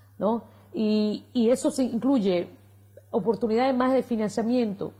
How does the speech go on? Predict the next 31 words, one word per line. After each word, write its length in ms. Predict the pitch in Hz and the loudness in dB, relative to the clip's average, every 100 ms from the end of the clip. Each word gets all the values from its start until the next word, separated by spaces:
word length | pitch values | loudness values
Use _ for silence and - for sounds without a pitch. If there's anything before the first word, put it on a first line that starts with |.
| - - - | -20 -12 -2
promover 560 | 226 214 214 254 285 | 0 2 4 4 4
la, 120 | 269 | 2
que 100 | 233 | 0
las 140 | 208 202 | 0 0
empresas 360 | 196 247 254 | 0 -2 0
americanas 640 | 233 226 214 208 233 214 196 | -2 0 -2 -2 -2 -4 -2
estén 240 | 240 226 | -2 0
más 160 | 220 226 | 0 -2
activas 560 | 220 - 247 226 - - - - | -4 0 2 2 0 -8 -20 -8
en 140 | - 220 | -2 0
estos 260 | 226 226 | 0 -4
países, 680 | - 214 226 220 - 165 - - - - | -2 0 0 -2 -4 -10 -10 -20 -20 -2
pero 200 | 254 247 | 2 2
también 380 | 247 240 277 269 | 2 0 0 0
tener 340 | 254 247 240 | 0 0 0
diálogos 600 | 233 262 277 262 233 180 | 2 4 4 4 2 2
serios 400 | 285 277 240 208 | 2 2 2 0
con 180 | - 190 | -2 -4
presidentes 540 | - 208 226 247 247 | -4 -2 0 0 0
de 60 | 226 | 2
la 120 | 247 | 2
región 500 | 220 196 208 196 185 - - - - | 2 2 2 0 -4 -12 -20 -20 -6
para 180 | 208 214 | -2 0
asegurar 520 | - 233 226 233 240 | 0 2 2 0 0
que 120 | 214 | -6
sus, 440 | 196 262 254 - - - - - - - - - | -4 -2 -2 -6 -20 -20 -20 -20 -20 -20 -20 -6
que 140 | - 214 | -2 0
sus 220 | 262 190 | 0 0
normas 920 | 214 214 214 208 269 320 233 226 202 | 0 0 0 2 2 4 2 0 -2
y 80 | 208 | -2
marcos 560 | 220 262 - 208 - | 0 -2 -2 -4 -6